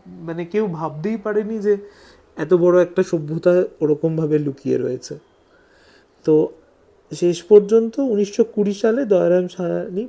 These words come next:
প্রথম খোঁড়াখুঁড়ি শুরু করে এবং, আহ, হরপ্পা এক্সক্যাভেট করেন এবং তার পরের বছরই রাখাল দাস বন্দ্যোপাধ্যায় মহেঞ্জোদারো এক্সপে-,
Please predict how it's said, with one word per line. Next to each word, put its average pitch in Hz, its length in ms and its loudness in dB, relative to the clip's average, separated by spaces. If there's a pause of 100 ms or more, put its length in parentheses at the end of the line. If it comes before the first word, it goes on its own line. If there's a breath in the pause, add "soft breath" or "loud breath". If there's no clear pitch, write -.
(120)
প্রথম 175 260 -4
খোঁড়াখুঁড়ি 170 480 -4
শুরু 160 280 -6
করে 143 300 -4 (1000 soft breath)
এবং, 165 580 -2 (1800)
আহ, 147 520 -4
হরপ্পা 165 540 0
এক্সক্যাভেট 156 640 -2
করেন 156 340 -6 (540 soft breath)
এবং 151 400 -4
তার 160 180 0
পরের 165 360 2
বছরই 254 480 0 (400)
রাখাল 165 300 0
দাস 165 140 2 (100)
বন্দ্যোপাধ্যায় 165 600 -2
মহেঞ্জোদারো 147 580 -4
এক্সপে-, 131 420 -8